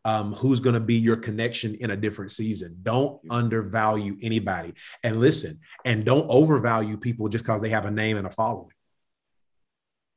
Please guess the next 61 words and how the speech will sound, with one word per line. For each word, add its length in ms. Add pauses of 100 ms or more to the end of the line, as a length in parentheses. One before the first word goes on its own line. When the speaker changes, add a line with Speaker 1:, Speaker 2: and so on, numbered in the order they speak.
(320)
Speaker 1:
Don't 140
Speaker 2:
What 80
Speaker 1:
do 100
Speaker 2:
you 80
Speaker 1:
it. 100
Speaker 2:
say? 160 (300)
Speaker 1:
You 100
know, 260
we 280
put 200
so 220
much 240
in, 120
"Oh, 240
this 160
person 240
got 140
a 20
lot 180
of 80
followers. 360
I 80
need 120
to 80
connect 360
with 160
you." 260 (380)
And 200
that 180
person 360
doesn't 240
have 200
your 100
best 300
interest 360
at 80
heart. 340
Speaker 2:
Nope. 100
Speaker 1:
You 100
end 180
up 180 (120)
doing 280
stuff 400
that 280
you 120
don't 180
need 160
to 60
be 120
doing, 460
trying 260
to 60
connect 440
with 180
people 460
and 100
do 140
all 220
this, 280
and 140
you 240